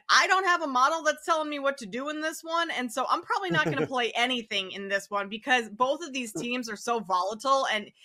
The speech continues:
Speaker 1: things can spiral out of control pretty quickly for both of them that I, I don't trust either of them.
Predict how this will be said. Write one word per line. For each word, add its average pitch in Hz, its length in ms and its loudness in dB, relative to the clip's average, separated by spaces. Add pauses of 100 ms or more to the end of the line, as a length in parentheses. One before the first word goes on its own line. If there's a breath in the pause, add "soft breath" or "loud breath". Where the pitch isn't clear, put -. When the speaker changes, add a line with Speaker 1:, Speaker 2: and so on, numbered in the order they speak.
(240 loud breath)
Speaker 1:
things 262 300 -2
can 233 300 -6
spiral 240 560 4
out 214 120 6
of 220 80 -8
control 220 400 -6
pretty 226 280 -6
quickly 220 360 -6
for 226 120 -18
both 196 260 -8
of 220 60 -20
them 285 200 2
that 226 140 2 (240)
I, 214 60 6
I 220 40 6
don't 233 200 -4
trust - 600 -4
either 339 320 -8
of 339 80 -2
them. 339 280 4